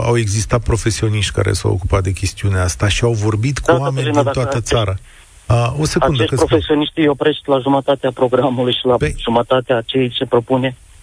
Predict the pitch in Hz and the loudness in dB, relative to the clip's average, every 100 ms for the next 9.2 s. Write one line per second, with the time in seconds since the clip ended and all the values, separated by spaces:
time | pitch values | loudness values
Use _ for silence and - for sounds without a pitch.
0 | - 143 147 143 135 117 117 104 104 - | -2 0 0 -2 -2 0 0 2 0 -2
1 | - 110 110 110 117 113 101 104 107 - | -8 -10 -6 0 0 0 -6 -8 -10 -12
2 | - - 147 127 107 104 120 101 98 98 | -10 0 0 0 -2 0 0 -2 -4 0
3 | 143 - - - - - - 151 139 147 | 0 -2 -8 -10 -18 -12 0 0 2 0
4 | 135 110 117 127 135 127 117 104 - 104 | 0 -2 0 0 0 0 0 0 0 -2
5 | - 143 135 - 127 175 190 180 185 185 | 0 0 0 0 0 2 0 0 2 0
6 | 180 - - 175 110 90 87 - 147 175 | -2 -2 0 0 -2 -4 -6 -2 0 2
7 | 196 160 180 175 180 190 185 185 147 - | 2 0 2 2 2 2 2 2 -2 -10
8 | - 175 175 165 175 160 180 180 175 180 | -4 0 0 0 -2 0 2 2 2 0
9 | 156 180 | 0 -2